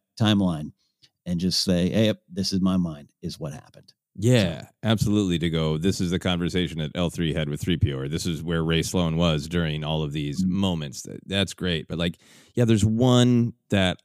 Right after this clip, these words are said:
Speaker 2: I think is implying, uh, and, and o-, obviously these are spoilers for the announcement. So if anybody just doesn't want to hear them, you know, uh, again,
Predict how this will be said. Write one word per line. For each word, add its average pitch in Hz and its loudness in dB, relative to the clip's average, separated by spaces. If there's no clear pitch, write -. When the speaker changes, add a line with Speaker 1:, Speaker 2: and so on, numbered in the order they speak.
Speaker 2:
I 87 -2
think 151 -2
is 165 0
implying, 170 0
uh, 85 0
and, 92 -4
and 82 0
o-, - -8
obviously 92 0
these 82 0
are 82 -2
spoilers 98 4
for 90 0
the 82 2
announcement. 85 0
So 69 -8
if 67 -4
anybody 73 -2
just 69 -8
doesn't 78 -4
want 82 -8
to 90 -8
hear 95 2
them, 80 -2
you 73 -6
know, 73 -6
uh, 76 -6
again, 87 -2